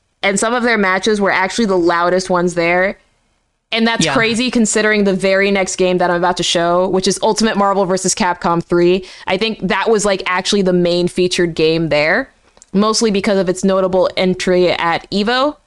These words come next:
Speaker 1: later this year.
Speaker 2: Yes, yes.
Speaker 1: So this will be,
Speaker 2: Yeah,
Speaker 1: like, one of the
Speaker 2: and
Speaker 1: very fir-, very last official, like, East Coast tournaments bes-,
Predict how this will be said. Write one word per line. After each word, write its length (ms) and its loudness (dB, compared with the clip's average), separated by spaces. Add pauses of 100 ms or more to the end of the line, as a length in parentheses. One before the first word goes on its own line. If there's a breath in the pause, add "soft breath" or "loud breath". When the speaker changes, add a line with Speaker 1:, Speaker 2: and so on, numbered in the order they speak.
(200)
Speaker 1:
later 220 0
this 200 -2
year. 120 4
Speaker 2:
Yes, 720 -4
yes. 680 -4 (160)
Speaker 1:
So 100 -2
this 140 0
will 80 2
be, 60 0
Speaker 2:
Yeah, 100 2
Speaker 1:
like, 180 0
one 120 2
of 40 4
the 40 4
Speaker 2:
and 60 2
Speaker 1:
very 300 2
fir-, 460 -2
very 320 0
last 580 -4
official, 460 -2
like, 240 0
East 200 -4
Coast 280 -2
tournaments 420 -2
bes-, 260 -6